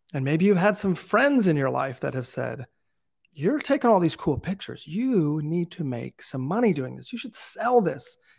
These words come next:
And you go, "That is an excellent idea. Of course I should make money doing this. I'm already taking awesome pictures. Why don't I take awesome pictures and somebody hands me a check for those pictures?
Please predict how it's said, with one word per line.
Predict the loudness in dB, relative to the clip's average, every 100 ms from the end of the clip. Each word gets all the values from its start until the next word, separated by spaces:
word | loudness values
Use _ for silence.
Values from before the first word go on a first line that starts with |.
| _
And | -8 -2
you | 0
go, | 2 2 0 -4 _ _ _ _ -20 _ _ -8
"That | -4 -2 -2 -4
is | -6
an | -6 -10 -14
excellent | -12 -10 -8 -8 -10 -12 -18 _ -16
idea. | -14 -8 -4 -4 -6 -20 _ _ _ _
Of | -2 2
course | 6 6 6
I | 2
should | 2 0
make | -2 -4
money | 2 6 6
doing | 4 -2 -2
this. | -2
I'm | -2
already | 0 0 4 4 4
taking | 0 -2 0
awesome | 2 0 -2
pictures. | 0 0 0 -6 -8 _ _ _ _
Why | 2 4
don't | 6
I | 2
take | 2 2
awesome | 4 4 2
pictures | 0 0 0 -6
and | -4
somebody | -4 -2
hands | 0 0 0
me | 0
a | 0
check | 0 0 0 -4 _ _ _
for | 2 4 4
those | 4 0
pictures? | -2 -8 -8 -16